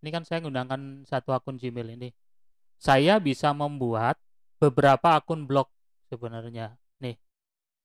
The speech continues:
Ini saya punya tiga akun blog. Tiga akun blog. Dari satu akun email. Ini sebenarnya bisa, saya lupa, ini bisa sampai seratus kalau nggak salah. Tapi saya belum pernah nyoba banyak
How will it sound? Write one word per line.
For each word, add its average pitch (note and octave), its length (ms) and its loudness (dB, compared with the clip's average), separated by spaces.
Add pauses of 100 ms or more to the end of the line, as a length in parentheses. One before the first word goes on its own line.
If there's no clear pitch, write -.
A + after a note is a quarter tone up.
Ini C#3 120 -10
saya E3 80 6
punya E3+ 320 -2
tiga C#3 400 2
akun D3 240 -8
blog. C#3+ 240 2 (1400)
Tiga C3+ 240 -4
akun C#3 240 -10
blog. B2+ 240 -6 (720)
Dari C#3 400 0
satu D#3 560 -8
akun C#3+ 400 -10 (300)
email. A#2 320 -8 (1040)
Ini D3+ 100 -14
sebenarnya D#3+ 300 -12
bisa, C3 240 -8 (1040)
saya D3 80 -18
lupa, D3 400 -10
ini E3 160 -14
bisa - 160 -14
sampai B2+ 320 -8
seratus D3+ 400 -6
kalau A#2 240 -20
nggak A2+ 160 -18
salah. B2 240 -20 (800)
Tapi C3 160 -10
saya C#3+ 160 -8
belum C3 160 -6
pernah B2+ 240 -10
nyoba C3 240 -8
banyak B2+ 240 -6